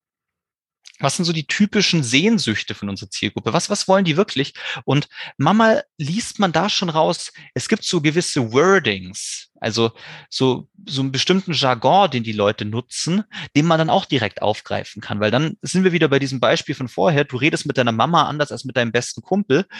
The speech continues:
dass du dann direkt diesen Jargon gleich einbringst. Das ist so, so ein ganz cooles Ding, wenn du diesen Foren guckst. Und was ich immer super gerne mache, das ist so ein absoluter Insider-Tipp, den droppe ich jetzt hier einfach mal. Ähm, du guckst auf Amazon bei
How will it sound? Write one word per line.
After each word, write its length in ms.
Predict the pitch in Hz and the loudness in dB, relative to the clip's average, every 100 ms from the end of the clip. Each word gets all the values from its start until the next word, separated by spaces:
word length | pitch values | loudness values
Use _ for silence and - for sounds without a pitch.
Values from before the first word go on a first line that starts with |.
| - 156 | -16 -4
dass 180 | - 127 | -2 -2
du 80 | - | -2
dann 180 | 135 135 | -2 2
direkt 320 | 131 180 - | 2 2 -2
diesen 180 | 156 151 | -4 -2
Jargon 400 | 135 120 147 185 | 0 2 2 2
gleich 300 | 110 95 - | 0 -4 -4
einbringst. 720 | 95 95 101 117 202 - - | -8 -4 -2 -2 -4 -10 -2
Das 160 | 143 - | -2 -2
ist 100 | - | 0
so, 160 | 226 | 0
so 140 | 208 196 | 0 0
ein 80 | |
ganz 400 | 190 196 - - - _ _ | 0 -2 -2 -8 -12 _ _
cooles 400 | - 190 202 - | -2 0 0 0
Ding, 200 | 196 208 | 0 2
wenn 80 | 156 | 2
du 80 | 143 | 0
diesen 180 | 127 | 0
Foren 340 | 120 - 226 165 | -4 0 0 0
guckst. 460 | - 139 - - - - - - 107 | 0 -2 -2 -10 -12 -12 -10 -10 -4
Und 80 | 131 | 0
was 160 | 156 - | 0 0
ich 160 | 202 | -2
immer 240 | - 208 165 | 2 4 4
super 340 | 147 220 190 | 2 2 2
gerne 280 | 160 156 147 | 4 2 2
mache, 260 | 156 170 | 0 0
das 160 | - - | -4 -4
ist 80 | 143 | -4
so 80 | 123 | -2
ein 60 | |
absoluter 500 | - - - 160 139 | -2 -2 -4 -2 2
Insider-Tipp, 720 | - 185 - 101 95 - 120 | 2 0 0 0 -2 -4 -6
den 240 | - 107 98 - 147 - _ | -4 -4 -6 -12 -16 -16 _
droppe 300 | - 151 135 | 0 2 2
ich 80 | - | 0
jetzt 180 | 107 | -2
hier 140 | - - | -2 -2
einfach 240 | 104 110 | -2 -2
mal. 280 | 104 98 156 - - - - - - | 0 0 0 -4 -14 -12 -10 -12 -8
Ähm, 540 | - 131 135 135 135 135 - _ _ _ | 0 2 4 2 -2 -4 -10 _ _ _
du 80 | 151 | -8
guckst 280 | - 233 - | -4 -4 -4
auf 180 | - - | -4 -2
Amazon 640 | 185 262 151 110 131 233 - _ _ _ _ _ | 0 0 0 -2 -2 -6 -10 _ _ _ _ _
bei 680 | - 131 135 131 135 131 123 | -2 0 2 4 4 2 -2